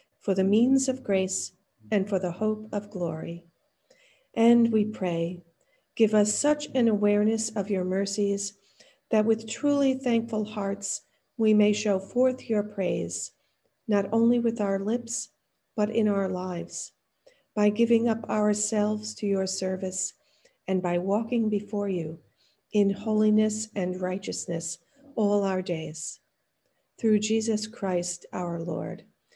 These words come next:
to whom with you and the Holy Spirit be honor and glory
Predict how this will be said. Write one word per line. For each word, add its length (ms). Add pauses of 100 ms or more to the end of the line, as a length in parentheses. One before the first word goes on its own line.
(340)
to 180
whom 240
with 200
you 460
and 160
the 80
Holy 340
Spirit 560 (560)
be 220
honor 360
and 260
glory 540